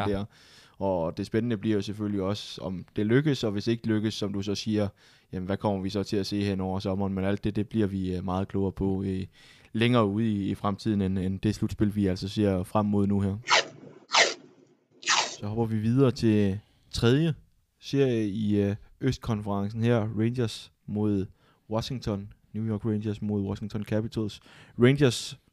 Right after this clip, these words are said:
Speaker 2: vinderen af dette års slutspil, allerflest point i hele ligaen.
Speaker 1: Grundspil.
Speaker 2: Og d-, ja, grundspil. Øh, undskyld, hvis jeg fik sagt forkert der. Øh, men i hvert fald President's Trophy, og den kommer jo lidt med en, øh, forbandelse, men det kan vi måske komme lidt tilbage til. Rangers,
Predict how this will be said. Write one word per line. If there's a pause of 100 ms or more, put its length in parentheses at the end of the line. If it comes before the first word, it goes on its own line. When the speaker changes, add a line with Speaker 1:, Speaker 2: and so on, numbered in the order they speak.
Speaker 2:
vinderen
af
dette
års
slutspil,
allerflest
point
i
hele
ligaen. (180)
Speaker 1:
Grundspil.
Speaker 2:
Og (100)
d-,
ja, (140)
grundspil.
Øh,
undskyld, (140)
hvis
jeg
fik
sagt
forkert
der. (500)
Øh,
men
i
hvert
fald
President's
Trophy,
og
den
kommer
jo
lidt
med
en,
øh,
forbandelse,
men
det
kan
vi
måske
komme
lidt
tilbage
til. (560)
Rangers,